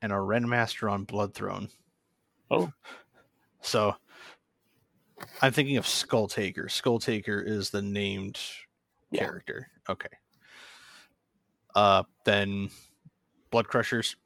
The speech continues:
Speaker 1: Blood Crushers. Hey, look, more Blood Crushers. Then f-,
Speaker 2: Sweet.
Speaker 1: and then Fleshhounds. More Fleshhounds. And then a couple of Skull Cannons. <laughs>
Speaker 2: This stuff sounds awesome.
Speaker 1: <laughs> It is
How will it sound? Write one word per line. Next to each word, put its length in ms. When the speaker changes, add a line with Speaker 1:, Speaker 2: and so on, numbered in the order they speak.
Speaker 1:
Blood 160
Crushers. 460
Hey, 200
look, 220
more 120
Blood 240
Crushers. 460
Then 160
f-, 60
Speaker 2:
Sweet. 380
Speaker 1:
and 100
then 100
Fleshhounds. 800
More 180
Fleshhounds. 580
And 80
then 80
a 40
couple 280
of 80
Skull 280
Cannons. 640
<laughs> 40
Speaker 2:
This 140
stuff 160
sounds 380
awesome. 380
Speaker 1:
<laughs> 580
It 400
is 560